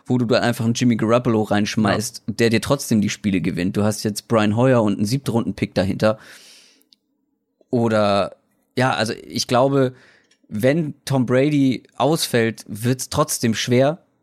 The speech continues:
Speaker 1: für die Patriots, auch wenn sie ansonsten sehr, sehr gut aufgestellt sind. Aber es wird, glaub ich, nicht mehr so leicht, wie es jetzt irgendwie mit Jimmy Garoppolo
Speaker 2: Klar,
Speaker 1: dann,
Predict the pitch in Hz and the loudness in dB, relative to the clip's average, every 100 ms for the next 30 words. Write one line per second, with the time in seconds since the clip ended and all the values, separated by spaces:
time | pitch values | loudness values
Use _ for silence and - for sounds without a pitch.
0 | _ - - 127 123 123 - 147 139 117 | _ -10 -2 0 2 0 0 0 0 -2
1 | - 117 120 120 110 110 110 127 123 107 | 0 0 2 0 2 0 2 2 0 0
2 | 110 107 104 - 117 123 123 107 95 98 | 0 0 -2 0 0 0 -4 -4 -2 -2
3 | 101 101 101 - 113 104 117 120 104 107 | 0 -2 -4 -4 -2 -2 -2 0 0 2
4 | 101 113 120 107 107 - 101 - 104 104 | 2 2 0 -2 -2 -2 -4 -2 0 0
5 | 98 - - - - _ - 110 151 - | -2 -8 -20 -20 -20 _ 0 4 4 2
6 | - - 107 120 120 104 107 107 107 95 | -4 -4 0 4 4 2 2 2 2 0
7 | 92 - - - _ - 110 107 90 | -2 -6 -20 -20 _ -4 0 0 -2